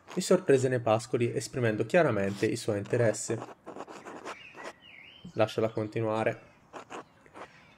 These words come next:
Ho rifiutato le sue avance. Pensavo sarebbe finita lì. Non è bastato, perché ha fatto la stessa cosa il giorno dopo, e io l'ho rifiutato di nuovo.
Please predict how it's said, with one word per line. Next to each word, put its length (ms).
Ho 120
rifiutato 500
le 80
sue 140
avance. 520
Pensavo 360
sarebbe 340
finita 320
lì. 280
Non 180
è 60
bastato, 600
perché 220
ha 40
fatto 240
la 80
stessa 340
cosa 300
il 80
giorno 220
dopo, 400
e 100
io 200
l'ho 160
rifiutato 460
di 80
nuovo. 520